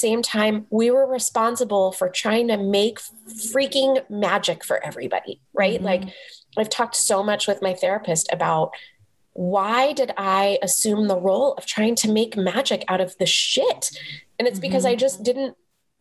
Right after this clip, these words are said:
Speaker 1: want their experience to be negative and to put them in a place two and a half years later where they're feeling apathetic. But, but then at what cost has that been too? 'Cause now I'm just like,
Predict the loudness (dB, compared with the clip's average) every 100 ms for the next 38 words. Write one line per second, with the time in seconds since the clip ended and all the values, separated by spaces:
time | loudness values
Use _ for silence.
0 | _ -4 0 2 2 2 0 0 -6 -4
1 | 0 2 2 0 0 0 -2 -4 _ -12
2 | -12 -12 -20 _ -2 -2 0 0 2 2
3 | 0 2 2 0 -2 -4 -4 -4 -4 -2
4 | -2 0 -2 -2 -2 0 2 2 2 -2
5 | -2 -2 0 -2 0 0 0 0 -2 -2
6 | -2 0 -2 -2 -4 -2 -2 0 -2 -8
7 | _ -20 _ _ _ _ _ _ _ _
8 | _ _ _ _ _ _ _ _ _ -4
9 | -4 -4 _ _ _ _ -6 -2 0 2
10 | 2 0 -2 -2 -2 0 0 -2 0 -2
11 | 0 -2 0 0 0 0 -2 -2 -2 0
12 | 2 0 0 0 0 -2